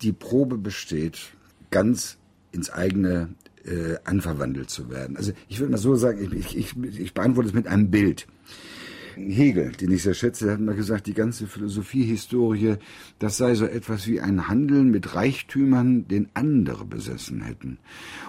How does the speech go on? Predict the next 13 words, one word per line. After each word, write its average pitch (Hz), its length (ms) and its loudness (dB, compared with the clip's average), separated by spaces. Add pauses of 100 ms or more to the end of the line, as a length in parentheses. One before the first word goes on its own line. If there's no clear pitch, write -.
Und 107 180 2
wenn 131 120 6
man 120 340 4 (280)
dort 82 200 0
zugreifen 87 680 0
wolle, 95 220 2
stelle 113 260 0
man 90 200 2
fest, - 380 -2
das 92 160 -8
sei 98 180 0
lauter 117 600 0 (100)
Münze 127 720 4